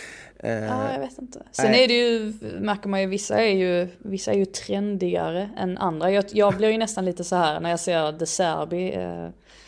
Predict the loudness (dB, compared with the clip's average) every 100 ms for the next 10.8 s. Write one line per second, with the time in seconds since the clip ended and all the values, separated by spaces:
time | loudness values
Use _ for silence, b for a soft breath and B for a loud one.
0 | B B -6 -6 -2 0 0 -4 -6 -6
1 | -4 -4 -6 -10 -8 -6 -2 0 0 2
2 | 0 -2 -8 -6 -6 -6 -8 -8 -10 -12
3 | -18 -8 -4 -4 -4 -12 -14 -16 -16 -14
4 | -12 -10 -8 0 2 2 0 -4 -2 0
5 | 0 -4 -6 -8 -6 -6 -6 -8 -14 B
6 | B B B B B 0 2 2 2 0
7 | -2 -2 -2 0 0 -2 -6 -2 0 2
8 | -2 -2 0 0 0 -2 0 0 0 -2
9 | -2 -4 -2 -2 -2 -2 -2 -2 -2 -2
10 | -4 -4 -6 -2 0 2 0